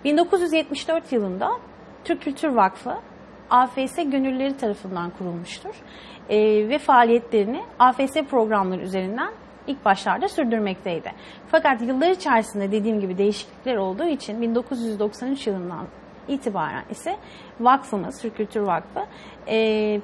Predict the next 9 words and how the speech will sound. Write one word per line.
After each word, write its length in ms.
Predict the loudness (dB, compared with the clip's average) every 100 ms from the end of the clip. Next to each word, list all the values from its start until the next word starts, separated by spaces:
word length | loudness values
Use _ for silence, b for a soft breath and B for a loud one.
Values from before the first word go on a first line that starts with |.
| 4
partnership 640 | 4 6 4 0 -2 -4
anlaşmasına 640 | -4 -2 -4 -4 -10 -8 -4
geçerek, 500 | -2 0 0 0 0
ortaklık 460 | 0 0 -2 -6
anlaşmasına 640 | -6 -4 -6 -8 -12 -10
geçerek 460 | -6 -4 -4 -6 -6 B B B -6
çeşitli 460 | -4 -4 -4 -4
sayıda 380 | -2 0 0 0
ülkeye, 580 | -4 -6 -2 -2 -2 -4